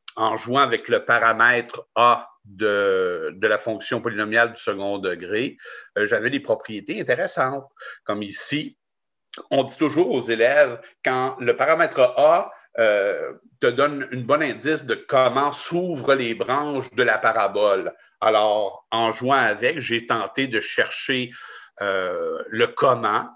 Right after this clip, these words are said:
donc chercher une régularité. Et j'ai remarqué que quand je double le paramètre A,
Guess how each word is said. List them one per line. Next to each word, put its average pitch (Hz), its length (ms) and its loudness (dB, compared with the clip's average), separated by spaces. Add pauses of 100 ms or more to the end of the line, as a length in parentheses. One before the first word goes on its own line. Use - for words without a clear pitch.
(120)
donc 113 320 -6
chercher - 340 -2
une 143 80 -2
régularité. 117 1160 -2 (520)
Et 208 200 0
j'ai 139 100 0
remarqué 147 800 0
que 135 160 4
quand 170 280 0
je 147 140 0
double 139 520 2
le 120 120 2
paramètre 117 880 0
A, 127 340 2